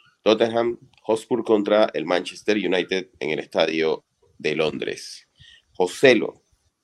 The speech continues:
¿qué ocurrió el día sábado y por qué perdió el equipo del Manchester United?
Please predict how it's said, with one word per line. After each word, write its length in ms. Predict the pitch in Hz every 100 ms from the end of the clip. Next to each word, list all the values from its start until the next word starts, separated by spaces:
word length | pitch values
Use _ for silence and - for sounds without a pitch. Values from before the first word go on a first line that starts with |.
| _ _ _ _ _ _ -
¿qué 140 | 139
ocurrió 640 | 156 110 113 110 123 135 127
el 120 | 104
día 280 | 113 113 104
sábado 720 | - 117 113 117 113 117 120 - _ - - _ _ _
y 120 | - -
por 200 | 90 92
qué 160 | 120
perdió 360 | 113 92 98 107
el 80 | 98
equipo 360 | 87 92 - _ _ -
del 240 | 85 82
Manchester 400 | 78 76 - -
United? 300 | 62 - -